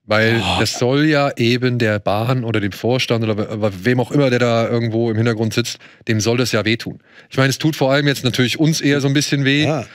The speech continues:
Speaker 1: Ähm, wir wollten eigentlich, oder beziehungsweise wir hatten eigentlich, und es, es war auch wirklich schwierig, weil der Mann halt auch wirklich echt viel unterwegs ist. Wir hatten eigentlich geplant, mit Dominik Porschen hier zu sitzen, zu viert.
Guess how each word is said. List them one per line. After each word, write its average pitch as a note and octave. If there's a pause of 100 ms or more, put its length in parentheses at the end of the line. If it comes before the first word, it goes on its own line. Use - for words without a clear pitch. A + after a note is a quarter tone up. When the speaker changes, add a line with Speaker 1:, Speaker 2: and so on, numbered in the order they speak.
(180)
Speaker 1:
Ähm, B2+
wir A#2+
wollten D3
eigentlich, D3+
oder B2
beziehungsweise B2+
wir A#2
hatten D#3
eigentlich, B2+
und A#2+
es, A#2
es A#2+
war D3+
auch D#3+
wirklich D3+
schwierig, F3
weil C3
der C#3
Mann C#3+
halt C#3+
auch C3
wirklich C3+
echt C3
viel C#3+
unterwegs C3+
ist. C#3 (380)
Wir A#2+
hatten C#3
eigentlich D3+
geplant, D3
mit C3+
Dominik C#3+
Porschen D#3
hier D3
zu C#3+
sitzen, C#3+
zu -
viert. E3